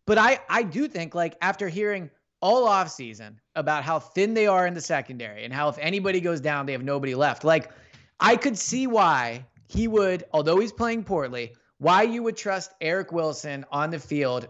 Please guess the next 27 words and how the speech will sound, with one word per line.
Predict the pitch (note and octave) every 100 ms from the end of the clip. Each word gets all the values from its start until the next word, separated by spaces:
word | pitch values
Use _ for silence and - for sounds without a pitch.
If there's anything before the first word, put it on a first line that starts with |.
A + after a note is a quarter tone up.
| -
over | D#3 D#3
some | - D3+
of | C#3+
their | C3+
backup | B2 B2 A#2+ A#2+
secondary | C3 A#2 A#2 A2
guys. | A2 A2+ -
Now, | G#3+ A3+ E3 D3+ - -
in | F#3+
the | F#3+
play | A3+ A#3+
you're | G3 A3+
talking | B3 A#3+ B3 E3+
about, | C#3+ B2+ B2 C#3
like, | D3 G3+
yes, | D3 -
specifically | - G#3 G3+ B3 C4+ B3 A#3+
there, | A3 F#3+ C#3+ B2+ _ -
that | D#3+ F3 E3+
was | D#3+
bad. | C#3+ B2+ G#2+ -
Like, | C#3 C3 -
that | C#3+ E3+
was | G3+
bad | F#3+ A3+ A2 -
for | F3
sure. | - G3 G#2+